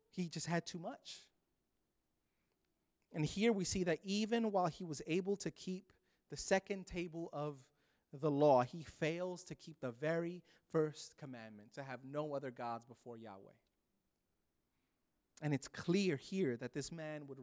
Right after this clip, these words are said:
rather enjoy his riches now than give them up for the sake of Jesus and the gospel. But this is a strong call of discipleship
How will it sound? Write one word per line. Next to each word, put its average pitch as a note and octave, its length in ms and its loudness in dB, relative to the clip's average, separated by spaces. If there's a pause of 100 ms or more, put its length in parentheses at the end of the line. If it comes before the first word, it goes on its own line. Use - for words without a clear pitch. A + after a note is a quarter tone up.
rather E3 500 -2
enjoy F3 800 -4 (220)
his D3 220 2
riches E3+ 420 2
now D#3+ 280 4
than C3 240 0
give E3+ 300 6
them E3 180 4
up - 220 -2
for C#3+ 80 -6
the C3+ 100 -14
sake C#3+ 300 -4
of C3 120 -16
Jesus C3 540 -8 (460)
and C3 240 4
the B2+ 80 -2
gospel. C3+ 420 2
But C3+ 140 -18
this D#3+ 200 -6
is E3+ 180 -4 (100)
a B2 60 -14
strong E3+ 840 -4 (340)
call B2+ 680 2 (360)
of E3 200 2
discipleship C#3+ 640 -10